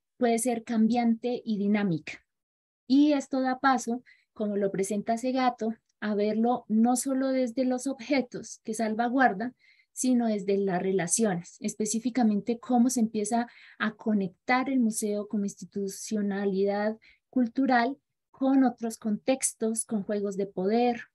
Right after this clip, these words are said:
con dimensiones políticas, sociales y económicas que conviven en la actualidad. Em, y esto da paso a esas voces silenciadas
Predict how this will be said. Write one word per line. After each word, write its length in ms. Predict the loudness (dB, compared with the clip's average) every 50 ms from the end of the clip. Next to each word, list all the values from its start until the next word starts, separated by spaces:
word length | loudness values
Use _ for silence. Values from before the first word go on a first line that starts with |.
| _ _ _ _ _ _ _
con 200 | 0 2 2 2
dimensiones 580 | 2 0 0 0 -2 -2 -2 -2 -4 -4 -4
políticas, 720 | -4 -2 -2 0 0 -2 -2 _ -8 -10 -8 -8 -8 -8
sociales 560 | -8 -10 -8 -6 -4 -2 -2 -2 -4 -4 -6
y 40 | -6
económicas 720 | -6 -4 -2 0 0 0 0 -2 -2 -2 -4 -6 -6 -6 _
que 160 | -6 -6 -6 -4
conviven 480 | -2 -2 0 0 2 2 4 4 4
en 60 | 4 4
la 60 | 2
actualidad. 540 | -2 -4 -4 -4 -2 -2 -2 -4 -4 -6 -10 _ _ _ _ _ _ _ -20 -20 _ _ _ _ _ _ _ _ _ _ 4
Em, 840 | 6 8 8 8 8 8 8 8 8 10 10 10 10 8 6 6 4 0 _ 4
y 200 | 6 8 8 8
esto 300 | 6 4 0 -2 -2 0
da 180 | 0 0 0
paso 260 | 0 -2 -2 0 -2 -2
a 40 |
esas 200 | -2 -2 -4 -4
voces 320 | -2 -2 -2 -2 -2 0 0
silenciadas 960 | 0 0 0 0 0 0 2 2 2 2 2 0 -2 -4 -6 -10 -12 -14 -14